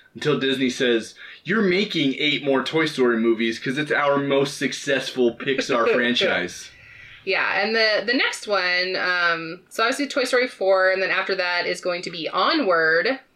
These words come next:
Speaker 2: about two elf brothers voiced by Tom Holland and Chris Pratt, trying to go see if there's still magic in the world.
Speaker 1: Okay.
Speaker 2: I, I mean,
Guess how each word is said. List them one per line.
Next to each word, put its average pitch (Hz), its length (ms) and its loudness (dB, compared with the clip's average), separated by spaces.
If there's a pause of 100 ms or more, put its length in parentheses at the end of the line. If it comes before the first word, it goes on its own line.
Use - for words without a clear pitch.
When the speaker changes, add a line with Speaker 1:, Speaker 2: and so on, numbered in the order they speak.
(260)
Speaker 2:
about 175 600 -2
two 254 420 -2 (100)
elf 233 500 0 (160)
brothers 196 680 2
voiced 185 420 0
by 175 640 0
Tom 214 280 0
Holland 196 540 0
and 165 300 0
Chris 196 220 -2
Pratt, - 640 -4 (640)
trying 208 240 0
to 202 120 0
go 208 80 2
see 240 240 -2
if 240 80 -2
there's 202 180 0
still 370 300 0
magic 370 380 2
in 247 120 0
the 214 100 0
world. 180 420 0 (560)
Speaker 1:
Okay. 101 240 -16 (320)
Speaker 2:
I, - 120 -10 (260)
I 135 60 -6
mean, 170 260 -10